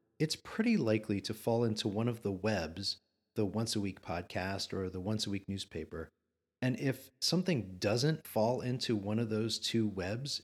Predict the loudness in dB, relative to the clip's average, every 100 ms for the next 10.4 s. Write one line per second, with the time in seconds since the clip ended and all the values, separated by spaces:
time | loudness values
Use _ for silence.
0 | -4 -4 -4 -10 -10 -6 -4 0 0 0
1 | -2 -4 -2 -2 -2 -2 0 0 -2 -8
2 | -8 2 4 6 4 0 _ -4 0 4
3 | 4 4 0 -4 _ _ _ 0 2 4
4 | 4 2 2 2 2 -2 -8 _ -8 -2
5 | 0 4 4 6 6 4 2 -8 -20 _
6 | _ _ _ _ _ -2 2 4 4 0
7 | -6 _ -4 0 -2 -4 _ -14 -8 0
8 | 4 4 2 -2 -4 -2 0 0 -2 -14
9 | _ 0 2 4 4 4 2 2 0 -2
10 | 0 2 2